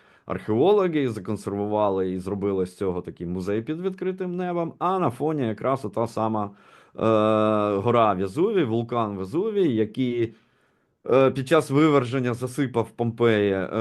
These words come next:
гарячим попелом вулканічним. І, власне кажучи, цей гарячий попіл з одного боку обпалив, е, от хлібину, яка перед на-, перед нами, а з іншого боку, шар цього попілу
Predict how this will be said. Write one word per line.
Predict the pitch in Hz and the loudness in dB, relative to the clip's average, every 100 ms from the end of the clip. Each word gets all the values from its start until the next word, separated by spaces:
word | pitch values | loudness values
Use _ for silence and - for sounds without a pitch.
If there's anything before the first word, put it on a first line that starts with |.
| 104 104 101 | -2 0 -2
гарячим | 110 113 104 107 98 | 0 0 -2 -4 -2
попелом | 104 98 139 185 202 | 0 0 0 -2 -4
вулканічним. | 208 202 196 196 196 190 175 170 156 _ _ _ _ _ _ - | -4 -4 -4 -4 -6 -6 -4 -4 -6 _ _ _ _ _ _ 0
І, | 147 | 2
власне | 131 135 - 120 | 6 4 2 -2
кажучи, | 139 147 135 117 | 0 -2 -6 -8
цей | 123 117 | -2 0
гарячий | 110 113 117 117 | 2 2 0 -4
попіл | 92 123 117 104 92 90 _ _ - | -4 0 0 0 -2 -4 _ _ -8
з | |
одного | 107 131 131 123 | -2 2 4 4
боку | 117 120 117 | 2 2 0
обпалив, | - 120 - - 131 131 117 - - | 0 -4 -4 0 4 4 2 -2 -2
е, | |
от | 110 107 104 98 92 | 0 0 0 -2 -4
хлібину, | 107 113 175 269 208 | -4 0 0 -2 -4
яка | 151 156 | -4 -4
перед | 147 139 131 123 | -2 -2 -4 -4
на-, | 127 131 127 131 127 | -6 -4 -2 -2 0
перед | 135 123 | -2 -2
нами, | 123 127 123 120 | 0 0 0 -2
а | 117 | -4
з | 104 185 | -4 -4
іншого | 190 156 127 | -2 0 0
боку, | 147 180 156 | 2 0 0
шар | 123 139 131 117 | -2 2 2 2
цього | 131 117 113 | 0 0 0
попілу | 160 214 220 175 143 120 | 0 -2 0 0 2 0